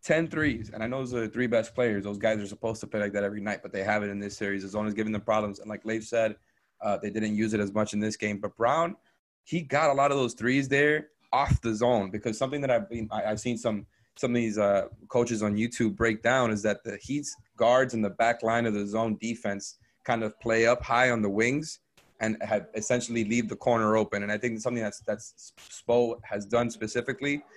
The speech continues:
to kind of mitigate some of their defensive weaknesses and just give up the corner three rather than the one-on-one matchup. But Jaylen Brown is nailing those right now. Like, if it was smart, I'd be okay with it. He is absolutely nailing those. He looks great. And he didn't look this great over the first couple games. I just think they gotta really amp their defense up on these wings.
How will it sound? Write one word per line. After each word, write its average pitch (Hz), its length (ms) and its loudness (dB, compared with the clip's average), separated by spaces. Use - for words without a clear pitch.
to 113 100 -4
kind 113 180 0
of 107 60 0
mitigate 117 400 2
some 120 120 0
of 113 40 2
their 113 80 4
defensive 107 420 -2
weaknesses 120 400 -4
and 107 120 -6
just - 160 -12
give 110 160 0
up 117 100 0
the 113 80 -4
corner 113 280 0
three 123 360 0
rather 113 260 6
than 110 140 2
the 107 80 2
one-on-one 110 520 2
matchup. 143 500 2
But - 260 -2
Jaylen 139 280 4
Brown 143 260 6
is 110 100 0
nailing 123 320 4
those 110 240 2
right 107 140 4
now. 104 160 2
Like, 101 200 -2
if 110 140 -2
it 131 80 4
was 147 180 2
smart, 135 360 2
I'd 117 120 2
be 117 100 0
okay 113 240 2
with 110 180 0
it. 101 100 -8
He 131 180 2
is 123 100 2
absolutely 120 440 0
nailing 110 300 0
those. 107 220 -2
He 117 140 -2
looks 117 220 -2
great. 107 340 -2
And 101 320 -2
he 120 180 -2
didn't 143 240 2
look - 160 2
this 131 140 -4
great 117 240 2
over 117 180 2
the 117 80 2
first 123 280 2
couple 117 200 0
games. 120 340 0
I 110 100 0
just 113 180 -12
think 123 140 -4
they 117 80 -4
gotta 113 240 0
really 113 340 0
amp 113 240 -6
their 113 100 -4
defense 113 340 -4
up 110 120 0
on 113 80 0
these 110 140 -2
wings. 110 280 -2